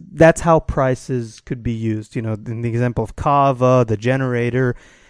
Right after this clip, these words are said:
anything that, that's, that's how prices are used as a, a signal. When some, when the price of something goes up,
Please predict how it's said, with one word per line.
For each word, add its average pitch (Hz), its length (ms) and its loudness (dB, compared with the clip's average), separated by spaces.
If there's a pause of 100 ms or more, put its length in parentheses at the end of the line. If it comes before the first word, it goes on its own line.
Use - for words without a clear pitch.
(240)
anything 117 800 -2
that, 131 260 2
that's, 131 440 -2
that's 151 280 0
how 185 100 2
prices 135 480 0
are 120 120 0
used 113 560 -2
as 113 500 -8 (600)
a, - 480 -20
a 160 60 -4
signal. 123 640 -4 (140)
When 131 400 -4
some, 151 220 -4
when 139 220 -6
the 127 60 0
price 135 300 -2
of 139 100 -6
something 147 380 -4
goes 117 320 2
up, 143 340 0